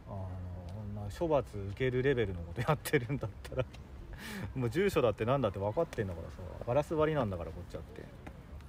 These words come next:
そりゃ警察はうちに来てまで逮捕状とかね、令状持ってくるんじゃないですか、俺。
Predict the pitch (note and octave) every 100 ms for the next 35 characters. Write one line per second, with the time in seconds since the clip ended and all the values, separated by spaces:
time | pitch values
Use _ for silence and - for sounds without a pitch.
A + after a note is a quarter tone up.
0 | - - - - - - - - - -
1 | - - - - C3 F3 F3 F3+ E3+ F3
2 | F3 D#3 C#3+ - E3 C3 A2 - G#2 F#2
3 | F2 F2 F#2+ C3 B2+ C3+ B2+ B2+ A#2+ F2+
4 | E2 F2 F#2 A#2 A#2+ C3 A2 - C#3 B2+
5 | F2 - - - E2+